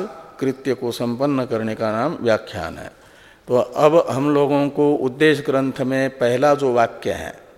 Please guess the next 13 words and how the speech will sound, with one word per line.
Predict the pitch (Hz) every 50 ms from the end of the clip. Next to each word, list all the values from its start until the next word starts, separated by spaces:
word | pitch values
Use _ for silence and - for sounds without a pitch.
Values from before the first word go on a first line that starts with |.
| - _ _ -
उसका | 123 - - 147 135
व्याख्यान | 131 131 123 120 - - 135 117 117
करना | 110 - 113 107 110 113 104
है। | 110 113 113 123 151 - - - _ _ _ _ _ _ _ _ _ _ _ _ _ _
उद्देश्य | - 107 113 117 131 139 135 123 131
ग्रंथ | 127 127 127 127 123 -
में | 135 135 139 131
पहला | - 131 127 131 135 135
वाक्य, | 135 131 127 127 - - 110 - 127 117 - 156 - -
वाक्य | - 113 123 123 127 127 - 147
कौन | 135 - 135 135 135
सा | 127 - 139 131 131
है? | 127 131 135 160 196